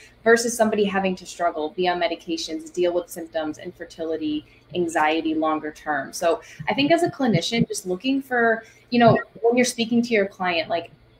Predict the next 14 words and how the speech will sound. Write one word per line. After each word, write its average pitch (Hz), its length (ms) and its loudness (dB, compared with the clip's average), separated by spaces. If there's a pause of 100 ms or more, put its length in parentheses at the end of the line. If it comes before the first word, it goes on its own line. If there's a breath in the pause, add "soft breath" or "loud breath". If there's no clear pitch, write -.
are 196 160 2
their 220 140 2
menstrual 190 360 -2
cycles 175 440 -4
irregular? 156 640 0
If - 100 -6
that's 175 160 -4
appropriate 170 440 -2
in 165 80 -4
their 160 80 -2
health 165 240 0
history 165 340 -8
to - 100 -14 (100)
ask. - 420 -10